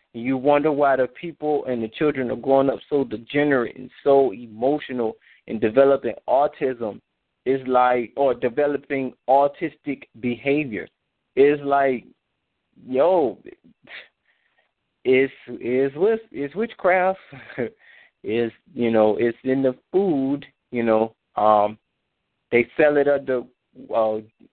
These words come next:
the, they sell it in the form of food, but it's really drugs. It's really drugs. All the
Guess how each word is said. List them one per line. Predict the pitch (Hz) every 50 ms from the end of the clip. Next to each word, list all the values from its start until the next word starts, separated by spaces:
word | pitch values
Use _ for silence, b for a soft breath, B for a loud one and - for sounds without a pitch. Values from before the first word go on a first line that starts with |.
| _ _ 135 123
the, | 120 107 - _ _ -
they | 127 135 135 -
sell | - 175 160 160
it | 160 151
in | 143 139
the | 139 131 - -
form | 147 143 139 131
of | 127 123 _ -
food, | 147 143 135 123
but | - 120
it's | 120 123 117
really | 113 113 139 143 135 131 120
drugs. | 110 107 110 120 113 110 104 104 110 107 - - _ _ _ _ _ _ _ _ _ _ _ _ _ _ _ _ _ _ _ _ _ _ _ _ _ _ _ _ _ _ -
It's | 139 143 139 139 127
really | 127 139 135 131 131 127
drugs. | 120 120 120 113 110 110 101 107 - 120
All | 120 123 127 135
the | 139 131